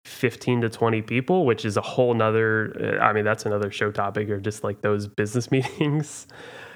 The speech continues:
and how egregious they are, uh, kind of getting into, like, the rework philosophy there, uh, the, you know, the, um, Basecamp thirty-seven Signals kind of philosophy there.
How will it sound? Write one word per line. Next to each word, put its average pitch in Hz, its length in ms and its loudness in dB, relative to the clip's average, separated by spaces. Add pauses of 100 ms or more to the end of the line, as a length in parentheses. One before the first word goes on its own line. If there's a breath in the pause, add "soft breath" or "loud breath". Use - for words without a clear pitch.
(140 loud breath)
and 104 260 0
how 104 560 4
egregious 107 540 -2
they 123 200 2
are, 131 440 0
uh, 104 240 2
kind 104 240 0
of 101 60 -2
getting 104 260 2
into, 104 240 0
like, 101 280 -4
the 110 140 -4
rework 104 540 0
philosophy 110 720 -2
there, 110 460 2 (360)
uh, 101 300 2
the, 101 260 -2
you 107 60 2
know, 98 160 -2
the, 98 180 -6 (300)
um, 101 320 -6 (100)
Basecamp 104 460 -2 (180)
thirty-seven 104 460 -4
Signals 107 360 -2
kind 110 200 -4
of 107 60 -4
philosophy 107 540 -4
there. 107 300 -2